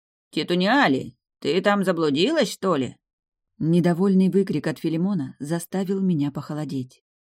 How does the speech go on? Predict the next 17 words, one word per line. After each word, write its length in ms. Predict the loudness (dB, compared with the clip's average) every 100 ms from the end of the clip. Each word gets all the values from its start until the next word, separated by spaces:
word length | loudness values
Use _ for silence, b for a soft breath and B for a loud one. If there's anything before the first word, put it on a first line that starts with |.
| _ -8
И 100 | -2
почему 540 | -2 -2 2 4 4
этот 260 | 2 -2 -4
чокнутый 520 | -2 -2 0 -4 -4
дроу 340 | 0 0 0
вообще 380 | 0 -6 -4 0
не 120 | 0
забыл 300 | 0 2 2
о 60 | 2
моем 260 | 0 0
существовании? 840 | -2 -4 -8 -6 -2 0 2 0 -2 _ _ _ _ _
«Девчуля, 840 | -4 -2 -2 0 2 4 4 2 -4
я 300 | -6 0 2
знаю, 400 | 2 0 0 2
что 200 | 0 0
ты 100 | 0
здесь. 500 | 0 2 2 0 -6